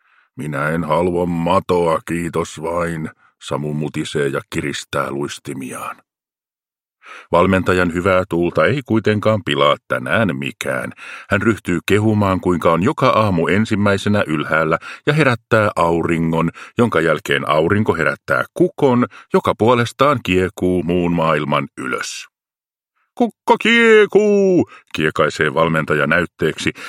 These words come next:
sillä hän on aamuisin vitsikkäällä tuulella. Kukaan lapsista ei ole koskaan edes nähnyt kukkoa, eikä halua nähdäkään, mikäli sellaisen nähdäkseen pitää herätä näin aikaisin.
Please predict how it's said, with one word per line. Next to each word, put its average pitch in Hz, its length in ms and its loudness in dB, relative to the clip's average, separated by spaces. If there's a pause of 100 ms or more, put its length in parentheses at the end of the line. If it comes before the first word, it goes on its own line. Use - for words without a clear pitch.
(140)
sillä 73 240 -2
hän 69 160 -4
on 64 120 -4
aamuisin 69 560 -4
vitsikkäällä - 800 -6
tuulella. 71 500 -10 (1000)
Kukaan 117 340 0
lapsista 90 500 0
ei 76 80 0
ole 78 220 0
koskaan 80 440 -2
edes 78 300 -2
nähnyt 101 440 0 (120)
kukkoa, 82 580 0 (320)
eikä 85 260 0
halua 104 300 2
nähdäkään, 78 840 -2 (280)
mikäli 73 340 -2
sellaisen 71 560 -2
nähdäkseen 76 540 -4
pitää 76 300 -2
herätä 71 400 -2
näin 76 380 -4
aikaisin. - 840 -8